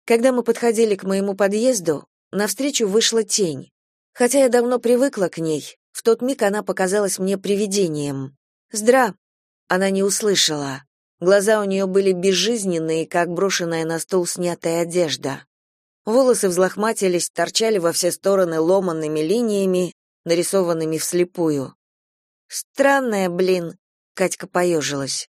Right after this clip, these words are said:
Я только кивнула. Тень пошла к станции, как обычно,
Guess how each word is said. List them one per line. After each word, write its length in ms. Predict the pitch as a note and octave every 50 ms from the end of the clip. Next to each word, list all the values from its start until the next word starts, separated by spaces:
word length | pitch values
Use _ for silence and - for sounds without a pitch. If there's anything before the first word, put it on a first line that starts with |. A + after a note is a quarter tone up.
| _ _ _ _ _ _ _ -
Я 200 | F#3 G3 G3+ F#3+
только 300 | G3 G3+ G3 G3 F#3+ F3
кивнула. 720 | - - G3 F3 F3+ F3+ E3+ D#3 D3+ C#3+ C#3 C3+ C#3 - _ _ _ _ _ _ _ _ _ _ _ _ _ _ _ _ _ -
Тень 220 | - C#4+ D4+ C#4+
пошла 360 | - B3+ A#3 G3+ - A#3 A#3+ A#3
к 60 | -
станции, 600 | - - - A3 G3 F3 D#3 - - - D#3 D3
как 240 | - - F#3+ F#3 F#3+
обычно, 720 | G3 F#3+ F#3+ F3 D#3+ D3+ - - D3+ C#3+ C#3 C3 C3 -